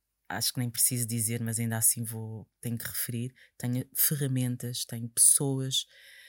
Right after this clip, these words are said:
eh, certas no momento certo para que se faça esse recomeço da melhor maneira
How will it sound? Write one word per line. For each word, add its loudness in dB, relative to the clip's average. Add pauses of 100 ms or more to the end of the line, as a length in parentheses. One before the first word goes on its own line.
(200)
eh, -4 (720)
certas 4
no 0
momento 2
certo 6
para -6 (220)
que -8
se 6
faça 8
esse 6
recomeço -2
da -2
melhor -2
maneira -2